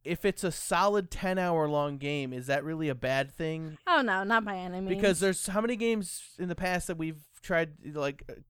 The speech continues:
Speaker 1: the, some of the Call of Duty campaigns have come in at just over four hours.
Speaker 2: Mm-hmm.
Speaker 1: It's just like, "Really?" You know, certain other games would
Speaker 2: Yeah,
Speaker 1: come in at
Speaker 2: yeah.
Speaker 1: that short length, and it's like, that became a thing for the longest time.
Speaker 2: <laughs>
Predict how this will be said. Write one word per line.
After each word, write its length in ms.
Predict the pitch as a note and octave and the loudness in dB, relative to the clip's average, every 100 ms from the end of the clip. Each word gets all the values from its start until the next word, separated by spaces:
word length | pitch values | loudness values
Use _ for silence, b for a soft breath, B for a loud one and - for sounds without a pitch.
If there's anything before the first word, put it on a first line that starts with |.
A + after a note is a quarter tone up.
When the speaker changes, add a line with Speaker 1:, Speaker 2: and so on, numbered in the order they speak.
| _ | _
Speaker 1:
the, 140 | D#3 | -2
some 240 | D3+ G3+ G3 | 0 -2 -2
of 40 | |
the 60 | F3+ | -2
Call 220 | - F3 | 2 2
of 80 | E3 | 2
Duty 240 | E3+ F3 | -2 -4
campaigns 480 | E3+ E3 C3+ C#3+ C3 | -4 -4 -2 -4 -4
have 140 | C3 | -8
come 200 | - C#3+ | -4 -4
in 120 | C3+ C3 | -2 -4
at 180 | B2 | -6
just 180 | - C3 | -8 -8
over 140 | C#3+ B2 | -8 -8
four 380 | - D#3 C#3 | -4 0 2
hours. 440 | A2 G2+ G2+ G#2 - | 2 -2 -6 -10 -8
Speaker 2:
Mm-hmm. 360 | A#3+ A3+ G3+ G3 - _ _ _ _ _ - | -6 -4 -4 -8 -12 _ _ _ _ _ -14
Speaker 1:
It's 140 | C3+ | -12
just 160 | C#3+ - | -10 -6
like, 180 | B2 B2 | -6 -6
"Really?" 500 | D3 D3 F3 G#3+ A#3 - _ _ _ - | -10 -8 -6 -8 -10 -16 _ _ _ -10
You 60 | E3+ | -8
know, 60 | |
certain 260 | F3+ G#3 G3 | -2 0 2
other 180 | G#3+ G3+ | 0 0
games 360 | F3+ D#3+ D3 | -2 -4 -4
would 60 | A3 | -2
Speaker 2:
Yeah, 280 | G3+ F#3+ F#3 | 0 0 0
Speaker 1:
come 160 | D#3+ | 0
in 100 | D3 | 0
at 100 | C3+ C3 | 0 0
Speaker 2:
yeah. 40 | |
Speaker 1:
that 220 | C#3 C3 | 0 0
short 380 | - - C3+ - | -4 -2 -2 -2
length, 360 | C3 B2 A#2 B2 | -4 -6 -6 -10
and 140 | B2 | -8
it's 220 | B2 - | -8 -6
like, 160 | C3 B2+ | -8 -2
that 240 | C#3+ D3 | -2 -2
became 280 | D#3 F3 F3+ | -6 -6 -4
a 20 | D3+ | -4
thing 240 | G3 F#3 | -2 -4
for 120 | - | -6
the 60 | C#3 | -6
longest 380 | C#3 C#3 C#3 - | -4 -2 -4 -4
time. 300 | D3+ D3 A#3+ | -2 0 0
Speaker 2:
<laughs> 500 | - B3+ - G#3+ | 4 4 2 -6